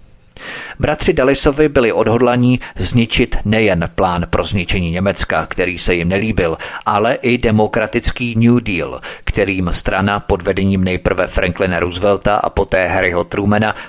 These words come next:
omezila tradiční svobody Wall Streetu a teď hrozila rozbitím ropného kartelu. Zde si republikáni vyhlédli především náměstka ministra financí Harryho Dextra Whitea.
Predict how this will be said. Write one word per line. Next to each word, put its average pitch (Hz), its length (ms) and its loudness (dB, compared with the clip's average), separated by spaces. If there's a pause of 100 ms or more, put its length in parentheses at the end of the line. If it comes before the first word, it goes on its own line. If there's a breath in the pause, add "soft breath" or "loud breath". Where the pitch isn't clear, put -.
(120)
omezila 120 580 4
tradiční 120 600 0
svobody 110 460 2
Wall 101 200 2
Streetu - 480 -4 (220 loud breath)
a 82 120 0
teď - 360 0
hrozila 104 520 0
rozbitím 92 600 -2
ropného 90 520 0
kartelu. 87 460 -4 (1300 loud breath)
Zde 135 340 2
si 147 320 4
republikáni 127 800 2
vyhlédli 117 500 0
především 113 640 2 (200 loud breath)
náměstka 107 640 2
ministra 107 440 0
financí 107 580 0 (160 loud breath)
Harryho 101 420 0
Dextra 101 420 -2
Whitea. 78 460 -2